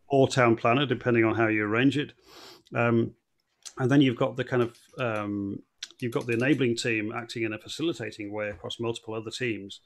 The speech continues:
to try and, um, detect where there are problems, detect, d-, detect where we're, where we need to change how we're using technology, or change what kind of capability we've got in the team.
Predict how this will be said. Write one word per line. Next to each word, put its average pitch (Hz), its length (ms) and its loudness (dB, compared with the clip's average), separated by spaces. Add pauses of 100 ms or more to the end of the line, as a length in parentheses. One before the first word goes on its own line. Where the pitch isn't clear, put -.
(400)
to 117 80 -16
try 123 360 0
and, 113 280 0 (540)
um, 101 640 -8 (640)
detect - 460 -2
where 135 140 2
there 113 120 0
are 107 60 -4
problems, 131 520 -2
detect, - 480 -4 (480)
d-, 127 200 -12
detect - 420 -6
where 123 220 0
we're, 110 480 -2 (180)
where 123 180 0
we 117 100 0
need 120 440 2
to 113 220 -2
change 135 880 0
how 123 240 0
we're 117 160 2
using 113 280 0
technology, 120 580 -6 (640)
or 117 180 -2
change 127 320 -2
what 131 120 -8
kind 123 140 -4
of 117 60 -12
capability 113 480 -6
we've 104 100 -10
got 113 140 -10
in 104 80 -10
the 101 80 -10
team. 101 360 -8